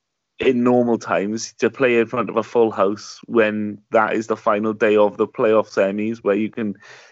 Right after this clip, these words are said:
push it to extra time, you get the extra minutes that you wouldn't get in the first leg, et cetera, and all that, and all the psychological advantage to come with it.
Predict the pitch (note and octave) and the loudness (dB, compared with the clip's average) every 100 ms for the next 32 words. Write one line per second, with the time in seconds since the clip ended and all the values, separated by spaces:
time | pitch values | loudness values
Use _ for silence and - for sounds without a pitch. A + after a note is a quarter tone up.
0 | _ - A#2 - A#2+ - A#2+ A2+ - G#2+ | _ -2 -2 0 -2 2 0 0 -4 -10
1 | - A2 A2+ A2 G2+ A2 - A2 A2 - | -2 -2 0 0 2 0 2 0 0 -2
2 | A2 G#2+ G#2 - G2 G#2 A2 A2+ G#2 G#2 | -2 -2 -4 -4 -4 0 0 0 2 2
3 | F2 G#2+ - G#2+ G2+ A2 G#2+ G#2 - - | 2 -4 0 0 0 0 0 -2 -6 -2
4 | G2+ - - G#2+ G2+ G2 - - - _ | -2 -2 0 2 2 -2 -10 -20 -20 _
5 | - C3+ D#3 D3+ G2+ G#2 G#2 B2 C3 B2 | -2 2 4 4 4 2 2 4 4 2
6 | B2 G#2+ A2+ G#2 - G#2 G2 F#2+ F#2 G2+ | -2 -2 0 0 0 -4 0 -2 -2 -8
7 | - - G#2 G2 G2+ G#2 | -12 -6 -4 0 2 0